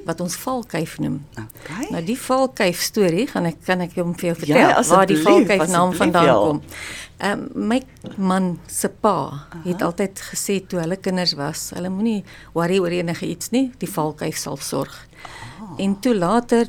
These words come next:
Speaker 1: toe neem my man die gesprek oor, of die
Speaker 2: Aha.
Speaker 1: ges-, eh, slag spreek oor. Nou, die kinders was verskriklik besig op skool en dan is dit dit wat moet gekoop word en dat moet gekoop word en
Speaker 2: Hmm.
Speaker 1: party dae was dit maar bietjie 'n gesukkel. Ehm, en toe,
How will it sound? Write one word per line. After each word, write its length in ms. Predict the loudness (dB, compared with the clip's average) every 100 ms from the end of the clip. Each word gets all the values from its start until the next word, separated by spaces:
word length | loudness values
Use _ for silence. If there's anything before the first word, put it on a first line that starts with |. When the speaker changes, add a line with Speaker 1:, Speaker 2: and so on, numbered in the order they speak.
| 0
Speaker 1:
toe 180 | 2 2
neem 240 | 2 0
my 100 | 0
man 360 | 2 2 2 2
die 120 | -2
gesprek 480 | -8 -10 -6 -6 -6 -6
oor, 260 | -6 -4
of 140 | -6 -4
die 100 | -2
Speaker 2:
Aha. 80 | -2
Speaker 1:
ges-, 220 | -4 -6
eh, 220 | -6 -6 -6
slag 420 | -6 -2 -2 -2
spreek 360 | -4 -2 -2 -4
oor. 200 | -6 -6 -10 -16 -18 -20 -18 -10
Nou, 100 | -8
die 100 | -2
kinders 300 | 4 4 4
was 180 | 0 -4
verskriklik 500 | -2 0 0 0 -2
besig 300 | -4 -4 -10
op 120 | -10
skool 360 | -6 -2 0 0
en 160 | -2
dan 160 | -2 -2
is 80 | -2
dit 180 | -4
dit 160 | -2 -2
wat 160 | -2 -4
moet 140 | -8
gekoop 360 | -8 -4 -4 -4
word 240 | -6 -4
en 120 | -4
dat 200 | -4 -4
moet 180 | -6 -8
gekoop 340 | -8 -6 -6 -4
word 260 | -6 -4
en 120 | -4 -4
Speaker 2:
Hmm. 80 | -8 -16 -18 -12
Speaker 1:
party 260 | -2 2
dae 180 | 4 4
was 120 | 2
dit 120 | 0 0
maar 140 | 0
bietjie 260 | -2 -2 -4
'n 40 |
gesukkel. 520 | -4 -4 -4 -2 -4 -6 -18 -20 -20 -12
Ehm, 320 | -8 -8 -8 -6
en 220 | -6 -4
toe, 300 | -2 -2